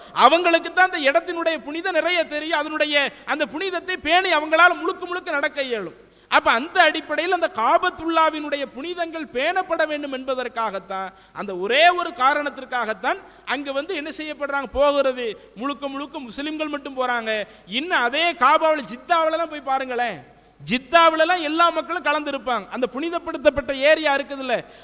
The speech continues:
அதுக்கு வெளியே நீங்க பாத்தீங்கன்னா அங்கு யார் வேண்டுமானால் போவாங்க, எல்லாரும் கல-, அதுலலாம் எந்த சிக்கலும் வராது. அந்த குறிப்பிட்ட ஒரு எல்லைக்குள்ள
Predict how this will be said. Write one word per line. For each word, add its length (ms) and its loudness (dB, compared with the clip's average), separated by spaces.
அதுக்கு 260 0
வெளியே 280 2
நீங்க 140 -4
பாத்தீங்கன்னா 560 -4
அங்கு 240 -2
யார் 340 6
வேண்டுமானால் 580 -2
போவாங்க, 340 2
எல்லாரும் 400 0
கல-, 180 0
அதுலலாம் 400 2
எந்த 220 -8
சிக்கலும் 340 -4
வராது. 300 0
அந்த 120 0
குறிப்பிட்ட 440 -6
ஒரு 100 0
எல்லைக்குள்ள 560 4